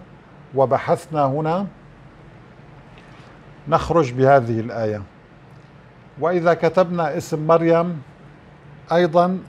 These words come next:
الآية ذاتها. انظروا، وبحثنا أيضًا يعطيك نفس الآية. إذن أول مرة ذكر في القرآن اسم عيسى في هذه الآية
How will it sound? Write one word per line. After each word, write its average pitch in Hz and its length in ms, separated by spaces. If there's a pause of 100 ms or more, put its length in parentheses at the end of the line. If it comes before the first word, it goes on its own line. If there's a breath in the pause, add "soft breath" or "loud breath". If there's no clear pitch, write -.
(200)
الآية 170 440
ذاتها. 120 560 (420)
انظروا، 104 360 (920)
وبحثنا 147 760 (2500)
أيضًا 139 220
يعطيك 131 520
نفس - 240
الآية. 131 320
إذن 175 380 (180)
أول 226 560
مرة 175 340
ذكر 143 520
في - 140
القرآن 160 500
اسم 185 360
عيسى 185 360
في 165 200
هذه 113 280
الآية 104 320